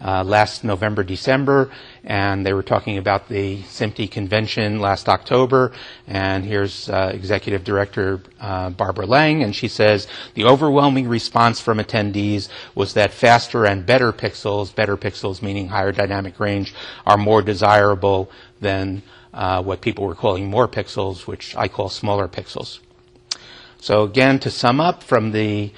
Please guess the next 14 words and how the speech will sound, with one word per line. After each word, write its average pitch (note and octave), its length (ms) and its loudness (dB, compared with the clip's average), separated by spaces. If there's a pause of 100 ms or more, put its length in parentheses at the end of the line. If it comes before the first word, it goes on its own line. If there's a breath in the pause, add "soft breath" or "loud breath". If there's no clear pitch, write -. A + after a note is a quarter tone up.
(240 loud breath)
European A#2+ 420 2
Broadcasting A#2 580 2
Union A2 380 0
U A#2 140 2
H A#2 240 2
D A2 140 -2
roadmap B2 640 2
at A2+ 100 2
I A2 140 6
B G2+ 140 -4
C, F3 440 0 (460 loud breath)
uh, G2+ 320 2
four C#3 400 4
K C#3 580 4